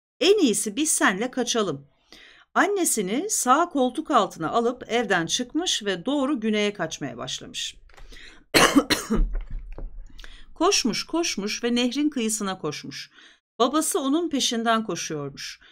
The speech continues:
Bunu gören çocuk daha hızlı koşmaya başlamış. O böyle koşarken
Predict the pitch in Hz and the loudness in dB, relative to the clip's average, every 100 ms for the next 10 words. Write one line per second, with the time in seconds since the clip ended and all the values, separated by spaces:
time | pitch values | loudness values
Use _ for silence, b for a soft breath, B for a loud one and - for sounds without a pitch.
0 | b _ 226 277 370 311 214 170 185 170 | b _ -4 0 2 4 2 0 -4 -6
1 | 339 - - 320 349 226 190 180 170 - | -8 0 0 2 0 -2 -4 -4 -6 -4
2 | 165 147 139 139 - - - - b b | -2 -2 -2 -4 -6 -8 -8 -10 b b
3 | b b 208 214 302 320 214 - 190 320 | b b 0 2 4 4 4 0 0 2
4 | 403 - 180 214 | 2 2 -2 -2